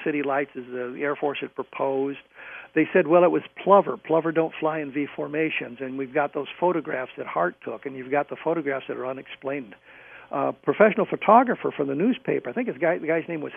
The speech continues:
Ham, was on the top of the building of the Avalanche Journal trying to photograph the lights as they went over. He was unable to do it. He could never get a good photograph of the birds and all of that sort of thing.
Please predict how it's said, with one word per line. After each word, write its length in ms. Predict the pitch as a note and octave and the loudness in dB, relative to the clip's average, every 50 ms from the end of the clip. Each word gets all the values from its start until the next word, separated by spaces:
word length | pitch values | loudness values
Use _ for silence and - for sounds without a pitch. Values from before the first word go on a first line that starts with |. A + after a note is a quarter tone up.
| - | -8
Ham, 300 | - D#3+ F3 D#3+ D3 B2+ | -6 -4 -4 -4 -4 -6
was 140 | B2+ C3+ B2 | -6 -4 -2
on 160 | D3 C#3+ C#3+ | -2 -2 -2
the 100 | C3+ A#2+ - _ _ - - - - - | -4 -8 -10 _ _ -20 -20 -20 -10 -4
top 240 | E3+ F3 F3+ - F3+ | -2 -2 -2 -2 -2
of 60 | D3+ | -4
the 60 | C#3 | -4
building 380 | C3 D3+ E3 E3 D#3 D#3 D3 C3+ | -2 0 0 0 0 -2 -4 -4
of 140 | C3 B2 | -8 -8
the 120 | B2 C#3 C3+ | -6 -6 -4
Avalanche 420 | C3+ D#3 D3+ E3 D#3 D3+ D3+ D3+ - - C3+ - - | -2 -2 -2 -2 -4 -4 -4 -6 -10 -14 -12 -10 -8
Journal 380 | D#3 D#3+ E3+ D3+ A2 G2+ G2+ - - | -6 -6 -6 -6 -8 -10 -12 -8 -4
trying 300 | - D3 D3 D3+ C#3+ - | -2 -2 0 -2 -4 -6
to 120 | - C3+ B2+ - - | -8 -8 -8 -4 -2
photograph 500 | D#3 D3+ D3 C3+ B2+ C#3 B2+ A#2 - - | 0 0 0 -2 -2 -4 -4 -4 -6 -8
the 60 | C3+ | -6
lights 300 | A#2+ A#2+ B2 C3+ B2+ - | -4 -2 -2 -2 -4 -6
as 80 | B2+ A2+ | -10 -10
they 80 | C3 B2 | -10 -10
went 240 | A#2+ B2 B2 B2 B2+ | -10 -8 -8 -6 -4
over. 300 | C3 D3 C#3 B2 G2+ - - - - - - - - - | -4 -4 -4 -4 -8 -14 -14 -16 -16 -16 -16 -10 -4 -2
He 80 | A3 | 0
was 160 | C4 B3 F#3 | 0 0 0
unable 340 | G3+ G3+ G3+ G3 G3 G3 G3 | 0 0 0 0 0 -2 -2
to 120 | F#3+ - D3 | -4 -6 -6
do 220 | C#3 F3+ G3 F#3 | 0 0 2 2
it. 60 | C#3+ | 0
He 80 | C3+ C3+ | -2 -4
could 160 | - F3+ E3+ | -4 -2 -2
never 180 | D#3+ D#3+ D3+ D3+ | -2 -2 -4 -4
get 200 | C3+ D3+ D3+ C#3+ | -4 -4 -4 -2
a 40 | |
good 220 | C#3 C3+ D3+ C#3+ C#3 - - | -2 -4 -4 -4 -4 -6 -4
photograph 500 | E3 E3 D#3 D3+ - C#3+ B2+ B2 B2 - - | -4 -2 -2 -4 -6 -6 -6 -4 -6 -6 -4
of 200 | D3+ D3+ C#3 C3+ - | -2 -2 -2 -2 -4
the 60 | D3 | -10
birds 440 | C3 - - D3+ D3 D3 D3 C#3+ C3 B2 | -8 -4 0 0 2 2 0 -2 -6 -8
and 120 | C#3 C3+ | -8 -6
all 160 | C3 C3 C3+ B2+ | -4 -4 -4 -4
of 80 | A#2 | -4
that 220 | B2 C#3 D#3 F#3 - - | -2 -2 -2 -2 -6 -10
sort 120 | - - | -18 -18
of 80 | - B2 _ - | -18 -18 _ -16
thing. 160 | - A#2+ - | -16 -16 -14